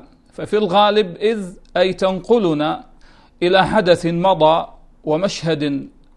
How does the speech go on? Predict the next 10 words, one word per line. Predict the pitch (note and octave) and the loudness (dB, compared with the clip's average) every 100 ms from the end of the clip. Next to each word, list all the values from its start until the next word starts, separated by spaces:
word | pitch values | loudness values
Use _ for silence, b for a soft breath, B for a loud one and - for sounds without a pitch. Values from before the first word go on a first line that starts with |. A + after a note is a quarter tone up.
| - | -12
مهم | D#3 D3+ G3+ F#3+ E3+ F3+ F#3+ - _ - | -6 -4 -2 -2 -2 -4 -8 -16 _ -2
وعظيم | D3+ D#3 D3+ F#3 G#3 G3+ G3+ - _ | 0 2 0 -2 -4 -6 -10 -18 _
أخبرنا | E3 - E3+ A#3+ G3+ | -14 -6 -2 0 0
الله | F3 E3+ | -2 -4
سبحانه | - E3 D3+ E3+ D#3 | -6 -10 -6 -4 -4
وتعالى | D3+ D3 D3+ D3+ D3+ C#3+ | -4 -4 0 0 0 -2
به | D3+ D3 D3+ | -4 -6 -6
في | D#3 | -8
كتابه | C3 C#3+ D#3 D3+ D3 D3 D3+ | -12 -6 -4 -4 -4 -6 -8
العزيز. | C#3+ A#2+ D3+ E3+ A2+ | -6 -6 -6 -8 -10